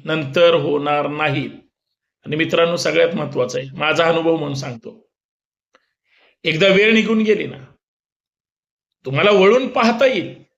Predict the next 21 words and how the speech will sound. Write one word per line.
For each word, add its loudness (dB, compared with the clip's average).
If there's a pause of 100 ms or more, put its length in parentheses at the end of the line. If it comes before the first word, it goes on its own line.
(720)
पण -4
ते 0
अनुभवता 2
येणार 2
नाही -4
सगळीकडं. -4 (1500)
भले 0
तुम्ही 0 (760)
वेगळं 2
वेगळं 4
शिक्षण, -2
वेगळ्या 0
वेगळ्या 0
डिग्र्या -2 (120)
आत्मसात -6 (120)
केल्याच -4
पाहिजेत, -2 (120)
पण -8
ते -6
स्वतःच्या -4
पायावर. -2